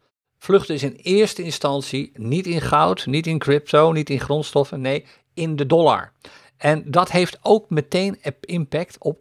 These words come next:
andere markten, zoals bijvoorbeeld de cryptomarkt. Als er iets gebeurt in de echte wereld, de traditionele wereld, de wereld van de aandelen, en dat heeft een drastische daling van het, eh, positieve sentiment tot gevolg, dat is nu absoluut het geval,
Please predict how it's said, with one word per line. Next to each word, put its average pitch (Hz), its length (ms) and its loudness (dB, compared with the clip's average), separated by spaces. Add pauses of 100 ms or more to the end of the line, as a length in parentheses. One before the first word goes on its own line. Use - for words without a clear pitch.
(140)
andere 190 420 4
markten, 120 460 -2
zoals 170 340 4
bijvoorbeeld 127 480 2
de 131 100 -4
cryptomarkt. 110 760 0 (400)
Als 175 460 0
er 143 280 0
iets 240 260 -2
gebeurt 120 480 0 (140)
in 139 180 -4
de 120 280 -2 (120)
echte 156 400 0
wereld, 190 360 4
de 147 120 -4
traditionele 139 540 2
wereld, 156 280 4
de 135 60 -2
wereld 123 220 2
van 101 140 -4
de 101 60 -2
aandelen, 151 580 2 (440)
en 123 300 -4
dat 131 220 -2
heeft 139 340 2
een 113 180 -2
drastische 120 680 0
daling 120 600 2
van 113 360 -4
het, - 440 -6
eh, 104 180 -4 (260)
positieve 139 520 -4
sentiment 123 680 -4
tot 185 200 0
gevolg, 180 420 4
dat 107 160 0
is 101 100 -6
nu 104 100 -4
absoluut 110 340 -2
het - 100 -16
geval, 151 400 -2